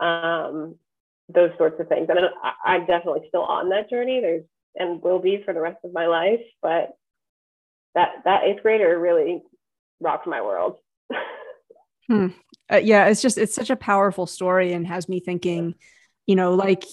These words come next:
Speaker 2: like you, I was out to family and friends before I was in my professional context.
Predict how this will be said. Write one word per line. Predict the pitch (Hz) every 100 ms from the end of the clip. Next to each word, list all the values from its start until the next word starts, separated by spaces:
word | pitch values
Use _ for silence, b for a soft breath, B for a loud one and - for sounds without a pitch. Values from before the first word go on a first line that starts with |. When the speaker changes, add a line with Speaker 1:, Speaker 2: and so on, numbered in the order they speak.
| - - _ 190
Speaker 2:
like | 190 180 190
you, | 247 254 175 175
I | 165
was | 170 165
out | 160 -
to |
family | 180 170 160 160
and | 160
friends | - 220 202 170 165 180
before | - 185 175 185 175
I | 165
was | 160 160
in | 170
my | 170 160 165
professional | - 170 - 165 - 160
context. | - 160 - 156 - - -